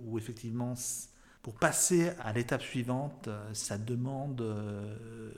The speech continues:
de l'effort, de l'argent, de la chance, et cetera. Donc c'est un, c'est, c'est, c'est, c'est très, euh, très intéressant. Puis il y a aussi un, un livre, euh, qui a été fait par, euh, le fondateur d'Intel, Only the Paranoid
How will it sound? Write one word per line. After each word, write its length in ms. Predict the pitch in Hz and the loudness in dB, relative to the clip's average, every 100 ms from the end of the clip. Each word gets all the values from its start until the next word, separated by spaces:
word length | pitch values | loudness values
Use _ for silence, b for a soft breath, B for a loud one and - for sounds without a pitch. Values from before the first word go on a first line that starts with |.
| - 110 | -12 -4
de 180 | 107 | 0
l'effort, 560 | 117 123 120 123 117 123 | 4 4 2 0 2 2
de 100 | 117 | 0
l'argent, 600 | 120 117 117 110 110 113 | 0 0 -2 -2 0 0
de 120 | 113 | -2
la 160 | 113 110 | -2 -2
chance, 640 | - 110 107 107 - - - | -4 -4 -4 -6 -10 -12 -12
et 40 | |
cetera. 460 | - - - - - | -14 -16 -18 -20 -18
Donc 140 | 127 - | -18 -16
c'est 160 | - | -14
un, 180 | 135 139 - B B B - | -14 -16 -20 B B B -18
c'est, 260 | - 110 | -12 -10
c'est, 260 | 107 - 104 | -8 -8 -8
c'est, 320 | - - 98 | -8 -8 -8
c'est 160 | 95 - | -8 -10
très, 160 | - 107 | -6 -4
euh, 240 | 98 98 107 113 - | -6 -8 -10 -12 -14
très 180 | - 113 | -8 -4
intéressant. 460 | 104 107 101 - 120 | -4 -4 -6 -6 -6
Puis 100 | 120 | -4
il 20 | |
y 40 | 113 | -4
a 20 | |
aussi 220 | 107 127 | -4 -4
un, 220 | 110 101 B B B B B B - | -6 -6 B B B B B B -4
un 120 | 104 | -2
livre, 400 | 113 131 110 104 | 2 2 0 -2
euh, 380 | 104 104 101 101 107 - - 110 - - - 117 117 - - - - - | -2 -4 -4 -6 -8 -10 -10 -10 -10 -10 -10 -10 -10 -14 -16 -18 -16 -14
qui 280 | - - | -10 -6
a 40 | 110 | -6
été 320 | 107 - 107 | -6 -4 -4
fait 300 | 107 - 120 | -4 -4 -4
par, 380 | 120 110 104 107 | -2 -4 -4 -6
euh, 140 | - | -8
le 80 | 104 | -8
fondateur 480 | - 113 104 - 104 | -6 -4 -4 -4 -6
d'Intel, 640 | 101 104 - 123 127 127 135 135 139 - B B B B B B - - - - | -4 -4 -6 -4 -2 -2 -4 -6 -8 -10 B B B B B B -16 -6 -6 2
Only 260 | 131 147 147 | 4 6 6
the 80 | |
Paranoid 540 | 123 - 127 120 117 | 4 4 4 6 6